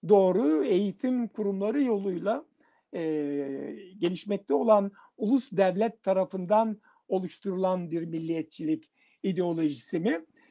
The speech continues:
E, Osmanlı, e, düşünürleri de, e, bu iki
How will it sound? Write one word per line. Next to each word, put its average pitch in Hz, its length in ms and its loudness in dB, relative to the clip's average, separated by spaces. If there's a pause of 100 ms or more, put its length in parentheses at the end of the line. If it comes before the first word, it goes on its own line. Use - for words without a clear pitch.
(120)
E, 165 360 0
Osmanlı, 226 720 0 (420)
e, 185 80 -2 (840)
düşünürleri 185 680 2
de, 208 220 4 (400)
e, 175 240 0 (280)
bu 233 280 2
iki 226 520 6